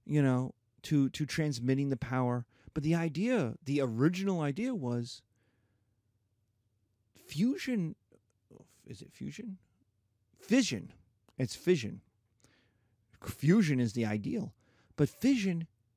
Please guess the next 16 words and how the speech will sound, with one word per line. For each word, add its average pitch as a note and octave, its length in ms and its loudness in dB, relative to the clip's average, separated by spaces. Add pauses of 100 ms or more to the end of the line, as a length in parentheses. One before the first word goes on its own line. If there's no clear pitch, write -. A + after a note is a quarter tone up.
(300)
will F#3+ 140 4
go G3+ 260 2
on G#3+ 140 2
in G#3 100 4
perpetuity, G#3+ 720 0
long A3+ 360 0
after C4 300 -6
people G#3 320 -4
are D#3 80 0
dead. G3 300 -4 (2750)
That D3 160 2
you D#3+ 120 2
can F3+ 160 0
start F#3+ 360 -6
the F3+ 60 -6
process. - 600 -10